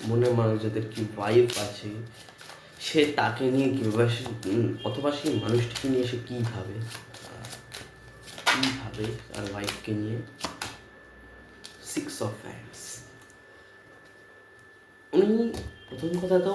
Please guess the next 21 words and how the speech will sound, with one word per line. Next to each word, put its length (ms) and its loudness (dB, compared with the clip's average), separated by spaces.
উনি, 160 4
দেখো, 220 0
এই 80 8
ক্ষেত্রে 380 -2
আমি 160 2
যদি 140 2
বলি, 200 -2
উনি 120 4
প্রায়োরিটিতে 680 4
ওনাকেই 360 2
রাখেন, 360 2
ওয়াইফকেই 540 0
রাখেন। 240 -2
But 140 0
আপনি 380 2
as 200 6
a 80 8
হতে 240 4
পারে 160 6
যে 60 4
আপনারা 400 2